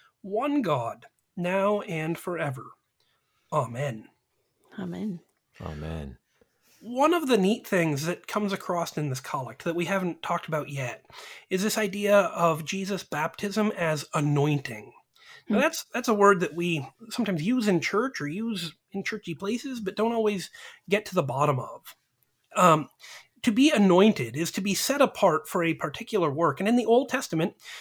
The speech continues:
Speaker 1: people who were anointed were anointed to be prophets or to be priests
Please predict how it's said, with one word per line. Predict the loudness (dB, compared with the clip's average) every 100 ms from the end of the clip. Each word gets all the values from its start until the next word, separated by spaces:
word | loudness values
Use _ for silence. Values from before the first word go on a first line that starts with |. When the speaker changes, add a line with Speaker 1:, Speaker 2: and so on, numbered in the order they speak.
| -12
Speaker 1:
people | -4 -2 0 0
who |
were | 4 4
anointed | 4 4 2 2 -2 -2
were | 2 4
anointed | 4 2 0
to | -4
be | -4
prophets | -6 -6 -4 -2 -2 -4 -10 -10 _
or | -8
to | -6
be | -6
priests | -6 0 0 0 -4 -8 -10